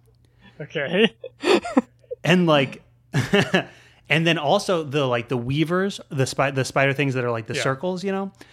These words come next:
Speaker 2: There's, like, all these, like, things, and it's like, somehow it's in the game that they left and they're from somewhere else, so they're not natives to Hollow Nest, and they, like, have these spools
Speaker 1: Mm-hmm.
Speaker 2: that you can see all over the, like,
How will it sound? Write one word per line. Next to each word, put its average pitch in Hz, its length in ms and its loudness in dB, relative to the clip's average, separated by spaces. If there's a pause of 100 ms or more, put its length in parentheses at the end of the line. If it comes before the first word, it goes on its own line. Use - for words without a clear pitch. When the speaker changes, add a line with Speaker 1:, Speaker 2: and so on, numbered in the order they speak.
(340)
Speaker 2:
There's, 143 280 0
like, 127 360 0 (440)
all 151 300 2
these, 143 220 -2
like, 127 180 -4
things, 143 380 -2
and 139 160 -6
it's 139 160 -2
like, 139 320 -4
somehow 180 480 -2
it's 151 300 -4
in 147 180 -2
the 139 80 0
game 131 220 2
that 113 160 -6
they 139 200 2
left 123 600 -4 (380)
and 135 160 -2
they're 139 140 2
from 139 300 -2
somewhere 135 320 0
else, 139 220 0
so 139 80 -6
they're 135 120 2
not 135 200 0
natives 123 380 -2
to 120 280 -2 (260)
Hollow 139 220 0
Nest, 135 320 0
and 123 180 -4
they, 127 180 0
like, 127 360 -2 (400)
have 143 340 -2
these 127 180 -2
spools 180 880 -6
Speaker 1:
Mm-hmm. 120 180 -14 (280)
Speaker 2:
that 135 120 -2
you 147 100 -2
can 143 180 -2
see 147 480 -4
all 147 380 4
over 143 400 0
the, 120 500 -4
like, 120 240 -10